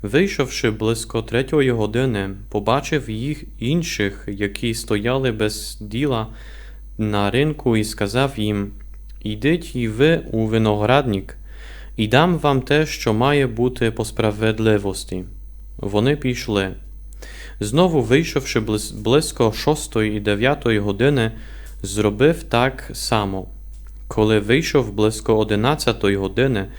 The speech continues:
знайшов інших, які стояли, і каже їм: 'Чому ви стоїте тут без діла цілий день?' Кажуть йому: 'Бо нас ніхто не найняв.'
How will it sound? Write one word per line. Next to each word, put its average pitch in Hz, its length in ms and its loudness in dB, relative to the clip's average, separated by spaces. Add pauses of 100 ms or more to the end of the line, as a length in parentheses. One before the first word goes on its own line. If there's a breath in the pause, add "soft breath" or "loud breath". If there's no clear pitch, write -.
(420 loud breath)
знайшов 107 680 2
інших, 139 640 0
які 139 520 -2 (260)
стояли, 120 640 2
і 110 100 0
каже 113 420 -2
їм: 107 240 0 (480 loud breath)
'Чому 139 480 4
ви 120 480 4
стоїте 113 640 -2
тут 120 280 2
без 101 240 0
діла 117 440 2 (400)
цілий 147 420 2
день?' 95 400 0 (880)
Кажуть 110 420 0
йому: 101 420 0 (640 loud breath)
'Бо 107 80 2
нас 110 240 4
ніхто 117 320 2
не 127 120 4
найняв.' 117 760 2